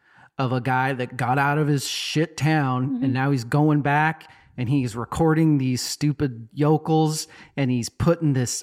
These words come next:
Speaker 1: ominous music behind their
Speaker 2: Yeah.
Speaker 1: tape recorded voices. It is not self-aware,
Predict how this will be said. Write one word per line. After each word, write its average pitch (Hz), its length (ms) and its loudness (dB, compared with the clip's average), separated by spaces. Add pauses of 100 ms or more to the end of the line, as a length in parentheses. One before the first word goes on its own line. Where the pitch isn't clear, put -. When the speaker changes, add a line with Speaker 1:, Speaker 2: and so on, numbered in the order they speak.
Speaker 1:
ominous 147 560 2
music 139 420 -2
behind 139 540 -2
their 294 100 0
Speaker 2:
Yeah. 226 160 0
Speaker 1:
tape 143 300 -4
recorded 135 520 -2
voices. 139 680 -2 (540)
It 170 140 2
is 139 220 0
not 151 400 2
self-aware, 123 920 -4